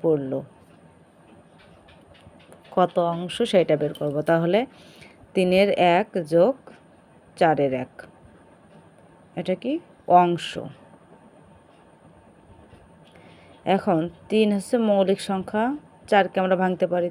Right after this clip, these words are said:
তাহলে তিন আর চার কী করবো আমরা? সরাসরি গুণ করে দেবো, তিন চারে বারো। এখন কোনাকুনি গুণ করবো,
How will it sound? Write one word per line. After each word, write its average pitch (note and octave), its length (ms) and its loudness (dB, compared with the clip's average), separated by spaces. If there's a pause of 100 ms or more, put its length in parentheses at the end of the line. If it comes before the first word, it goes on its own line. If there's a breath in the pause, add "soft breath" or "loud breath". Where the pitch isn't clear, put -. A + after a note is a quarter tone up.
তাহলে F#3+ 300 0 (600 loud breath)
তিন G#3+ 200 0
আর G#3 80 -2 (140)
চার G3+ 200 6 (340)
কী G#3+ 160 -6
করবো G3 220 2
আমরা? G#3+ 200 0
সরাসরি G#3 400 2
গুণ F#3 200 2
করে D#3+ 180 4
দেবো, D3+ 200 -2
তিন F3+ 160 -2
চারে F#3 240 4
বারো। C3+ 180 -2 (160)
এখন F#3 160 -6 (100)
কোনাকুনি F#3+ 440 0
গুণ D3+ 200 -2
করবো, C#3 220 -4